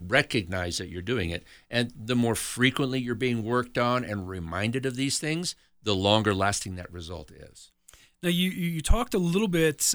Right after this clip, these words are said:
Speaker 2: uh, there earlier about how, how massage, you know, working, working through the brain, working with the, uh, sympathetic, parasympathetic, uh, systems. Uh, there, there are all kinds of different benefits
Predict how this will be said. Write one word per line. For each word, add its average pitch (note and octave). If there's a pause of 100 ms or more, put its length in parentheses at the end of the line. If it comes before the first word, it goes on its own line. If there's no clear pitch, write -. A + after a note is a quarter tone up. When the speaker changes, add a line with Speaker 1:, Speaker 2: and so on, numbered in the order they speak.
Speaker 2:
uh, C#3
there C#3
earlier D3+
about C#3 (480)
how, C#3+ (100)
how C#3
massage, D#3
you D#3+
know, C3
working, D3+
working D3
through B2
the A2
brain, E3
working D3
with C#3
the, C3+
uh, A#2+ (420)
sympathetic, D3+
parasympathetic, D#3
uh, C3+
systems. D#3+ (480)
Uh, D3
there, F3+
there A3
are D4
all D4+
kinds C#4
of G3
different E3
benefits D#3+